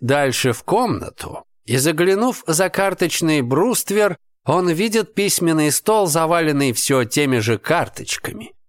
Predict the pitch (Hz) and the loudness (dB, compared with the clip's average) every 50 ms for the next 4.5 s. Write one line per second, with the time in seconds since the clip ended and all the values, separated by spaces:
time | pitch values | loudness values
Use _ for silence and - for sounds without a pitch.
0 | _ _ _ _ _ - 127 127 123 - - - - 135 117 110 117 123 160 202 | _ _ _ _ _ -4 -2 -2 -2 -2 -2 -2 0 0 0 0 0 0 0 0
1 | 214 202 202 196 190 175 - - - - _ _ _ - - - 143 143 - - | 0 0 0 0 0 -2 -2 -6 -8 -10 _ _ _ -4 -2 0 0 0 -2 -2
2 | 233 247 247 240 _ - _ _ - - 147 135 143 143 151 180 196 185 156 160 | 0 0 -2 -2 _ -20 _ _ -2 -2 0 0 2 0 2 2 2 0 0 0
3 | 175 180 170 160 139 - - - 175 180 165 165 170 170 170 170 - - 233 233 | 0 2 2 2 0 -2 -2 0 2 2 2 2 2 0 -2 -2 -2 -2 0 2
4 | 185 107 87 67 - - - - - - | 2 0 -2 -6 -12 -12 -12 -12 -14 -16